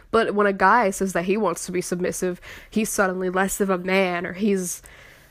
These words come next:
you know, probably gay, or, like, whatever,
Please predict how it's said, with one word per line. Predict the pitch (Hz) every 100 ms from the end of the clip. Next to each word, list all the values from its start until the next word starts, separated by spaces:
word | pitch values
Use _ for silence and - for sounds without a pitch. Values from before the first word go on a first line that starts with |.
| _ _
you | 202 202
know, | 180 175 180 - - - - _ _ _ - -
probably | - 226 208 208 214
gay, | 190 202 214 190 175
or, | 190
like, | 185 -
whatever, | 208 233 254 226 202 190